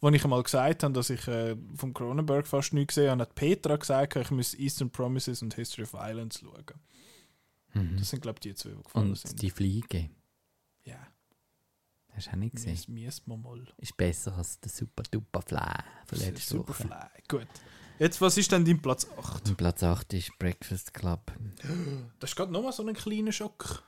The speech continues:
Speaker 2: Mm, ja. Äh, jedes Viewing ist ja ein bisschen anders von Film.
Speaker 1: Stimmt.
Speaker 2: Und ich habe da irgendwie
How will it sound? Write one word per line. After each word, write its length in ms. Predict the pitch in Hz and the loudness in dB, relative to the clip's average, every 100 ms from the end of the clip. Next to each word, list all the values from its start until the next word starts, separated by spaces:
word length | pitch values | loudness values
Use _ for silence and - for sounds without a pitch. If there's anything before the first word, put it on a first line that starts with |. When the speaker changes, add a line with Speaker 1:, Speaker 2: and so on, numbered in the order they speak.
| _ _ _ | _ _ _
Speaker 2:
Mm, 1300 | 87 87 87 85 80 80 78 78 78 78 80 82 87 - - | -6 -2 0 0 0 0 -2 -2 -2 -2 -2 -2 -2 -6 -6
ja. 420 | 85 82 90 131 135 110 _ _ _ _ - | -2 0 0 2 2 0 _ _ _ _ 0
Äh, 420 | 110 101 98 98 - - | 4 6 6 2 -2 0
jedes 340 | 113 143 165 | 4 4 2
Viewing 420 | - 117 156 180 170 | 2 2 4 4 2
ist 200 | 160 - | 0 0
ja 120 | 156 | 0
ein 80 | 151 | 0
bisschen 320 | 151 - 151 | -2 -4 -2
anders 360 | 165 233 277 | 0 -2 -6
von 160 | - 247 | -6 -6
Film. 340 | 196 175 170 - _ _ _ _ - _ - - - - - _ - | -2 0 -2 -4 _ _ _ _ -20 _ -20 -20 -20 -20 -20 _ -16
Speaker 1:
Stimmt. 600 | - - 175 - - - - | -14 -12 -12 -12 -14 -16 -2
Speaker 2:
Und 1200 | 139 123 120 117 117 113 110 110 110 107 107 107 110 - - _ _ _ _ - | 6 8 10 10 10 10 10 8 8 8 8 6 4 -8 -20 _ _ _ _ 0
ich 120 | 117 | 2
habe 100 | 98 | 4
da 260 | 90 87 - | 6 6 4
irgendwie 480 | - 87 92 87 85 | -2 0 4 4 2